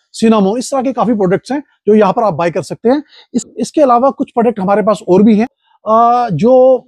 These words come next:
जिसको ब्यूटी प्रोडक्ट बोलोगे, और वो भी आप यहाँ से बाय कर सकते हैं। ये मेलिफेरा की कंप्लीट रेंज है।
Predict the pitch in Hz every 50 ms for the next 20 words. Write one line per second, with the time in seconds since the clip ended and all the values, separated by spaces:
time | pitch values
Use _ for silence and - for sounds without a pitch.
0 | _ - 165 196 190 - 254 180 151 220 233 240 226 196 214 185 170 156 165 165
1 | 160 156 147 143 143 135 120 101 _ _ _ _ _ _ _ - 196 214 196 165
2 | 190 196 220 226 214 196 196 185 185 185 220 175 170 185 170 - 190 139 - 160
3 | - 262 262 262 247 208 185 196 214 180 202 202 208 196 190 208 208 180 147 185
4 | 190 175 151 165 175 175 160 190 233 262